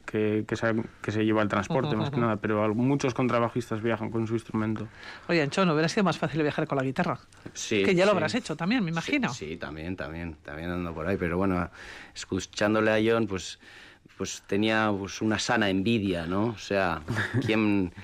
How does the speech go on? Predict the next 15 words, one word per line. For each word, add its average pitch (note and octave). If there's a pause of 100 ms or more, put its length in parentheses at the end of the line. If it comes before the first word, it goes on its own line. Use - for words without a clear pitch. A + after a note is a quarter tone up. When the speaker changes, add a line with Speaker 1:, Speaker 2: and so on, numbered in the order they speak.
(200)
Speaker 3:
quién A2
pudiera A2+
volver G#2 (200)
a F#2+
los F#2+
veinte A2
años A2+ (680)
y, F#2
y F2+
poder F2+
recorrer F2+
es-, F2
ese F#2+
camino, F#2
¿no? G2